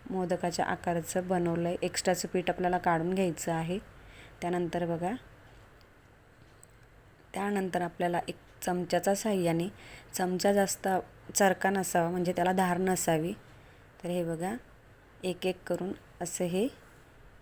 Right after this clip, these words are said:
प्रेस करते आहे मी अलगद. स्मूथली करायचं आहे, जोरात नाही करायचं. हलक्या हाताने आपल्याला अशा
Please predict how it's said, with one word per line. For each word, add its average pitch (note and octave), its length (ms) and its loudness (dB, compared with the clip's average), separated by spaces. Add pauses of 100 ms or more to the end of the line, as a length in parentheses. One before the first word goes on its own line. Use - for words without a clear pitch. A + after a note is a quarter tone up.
(200)
प्रेस F#3+ 280 -4
करते F#3 360 2
आहे F3 260 -2
मी F3 260 -2 (840)
अलगद. F3 580 0 (1200)
स्मूथली G3+ 500 0
करायचं G3 440 2
आहे, F3+ 300 0 (480)
जोरात F3+ 380 0
नाही G3 180 0
करायचं. F#3 400 0
हलक्या F#3 340 0
हाताने F#3+ 280 0
आपल्याला F3+ 300 0
अशा F3 220 -2